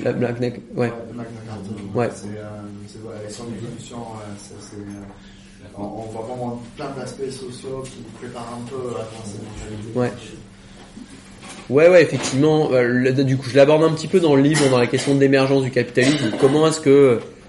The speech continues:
Speaker 1: l'Angleterre a eu une trajectoire politique et économique très particulière dans le féodalisme,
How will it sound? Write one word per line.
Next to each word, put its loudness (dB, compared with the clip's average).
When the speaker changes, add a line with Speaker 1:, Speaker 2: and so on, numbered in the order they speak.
Speaker 1:
l'Angleterre 4
a 6
eu 2
une 0
trajectoire 2
politique 0
et 6
économique 2
très 2
particulière 2
dans 0
le -2
féodalisme, 2